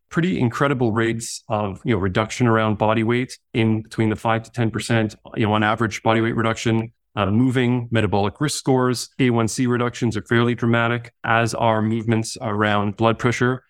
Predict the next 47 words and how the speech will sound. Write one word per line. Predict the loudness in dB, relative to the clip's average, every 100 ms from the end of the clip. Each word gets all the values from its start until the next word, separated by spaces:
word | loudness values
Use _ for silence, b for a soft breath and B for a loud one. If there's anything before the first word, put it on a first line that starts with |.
| -8
And | -2 0
we're | 0
seeing | 2 2 2 -2
great | -2 2 2
clinical | 0 -2 0 0
improvements | 0 0 -2 -2 0
around | 0 -2
depression, | -2 -2 0 2 0
anxiety, | -2 0 2 2 2 0 -2 -8
sleep, | -8 -2 0
and | 0
resilience | 0 2 2 0 -2
scores | -2 0 0 0 -4
as | -6
well. | 0 0 0 -2 -10 -6
And | -2
so | -2 -2
all | 0 2
of | 2
that | 2 0
is | -2 -6 -12 -12
clinically | -2 0 2 0
validated. | 0 0 0 0 0
And | 0
again, | 0 0 0 -4 -8 -6
because | -2 0
we | 0
go | 0 0
at | 0
risk | -2 -4
for | -4 -4
that, | -2 -2 -4 -6
it | -4
has | 0 0
to | 0
be | 0
demonstrable | 2 2 2 0 -2 -2 -2 _
or | 2 4 4
we | 2
don't | 0 -2
get | -6
paid. | -4 -4 -4 -12 _ _ -4
And | -2 0
so | 2 2 -2 -4
we're | -2 -2
all | 0 0 2 2
aligned | 0 0 -2 -6 -12